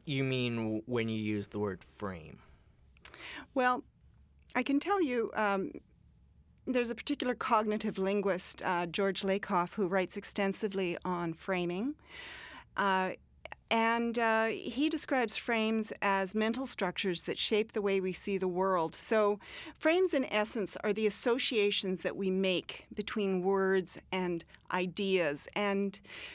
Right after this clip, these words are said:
Speaker 2: um, we have mental associations with virtually every word. And, and they're subconscious. We don't necessarily realize that we're, when we hear a word, we're thinking about something else. So, for example, say you say the word, um, sunshine to me.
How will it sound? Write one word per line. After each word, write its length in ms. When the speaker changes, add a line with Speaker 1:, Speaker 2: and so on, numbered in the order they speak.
Speaker 2:
um, 320
we 300
have 360
mental 360
associations 800
with 220
virtually 560
every 340
word. 400
And, 360
and 160
they're 140
subconscious. 920
We 60
don't 240
necessarily 720
realize 640
that 160
we're, 240
when 180
we 120
hear 280
a 80
word, 600
we're 260
thinking 380
about 180
something 400
else. 240
So, 160
for 160
example, 640
say 240
you 220
say 240
the 100
word, 440
um, 340
sunshine 640
to 140
me. 300